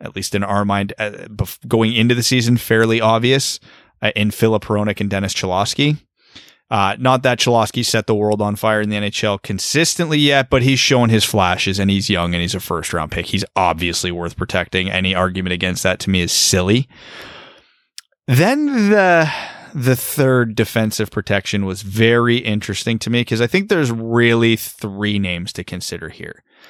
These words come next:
Danny DeKeyser, Troy Stecher, and Gustav Lindstrom. Now, the Red Wings have a ton of defensemen coming up through the pipeline, so it's not really a decision that I'm gonna stress too heavily on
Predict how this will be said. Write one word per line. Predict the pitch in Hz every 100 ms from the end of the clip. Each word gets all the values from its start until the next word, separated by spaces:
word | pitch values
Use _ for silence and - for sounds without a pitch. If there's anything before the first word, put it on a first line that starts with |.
| _ _ -
Danny | 113 147
DeKeyser, | 170 170 131 120 113 117 113 - _ _
Troy | - 131 147 156
Stecher, | - 135 123 - 117 117
and | 110 104
Gustav | 101 98 104 92 90
Lindstrom. | 87 82 - - - - _ _ _ _ _ _ _ _ _ 127
Now, | 117
the | 110
Red | 117 123
Wings | 123
have | 113 107 -
a | 107 101 _ _
ton | - - 110 120 117
of | 104
defensemen | 104 107 101 - 104
coming | 101 101
up | 95
through | - 101
the | 92
pipeline, | 101 101 113 117 110
so | 107 98 - - - - - _ -
it's | 170
not | 202 190 170
really | 139 131 127 127 -
a | 135
decision | 123 123 123 113 120
that | 110
I'm | 107
gonna | 113 107
stress | - - 110 104
too | - - 110
heavily | - 101 101 107 107
on | 107 110 117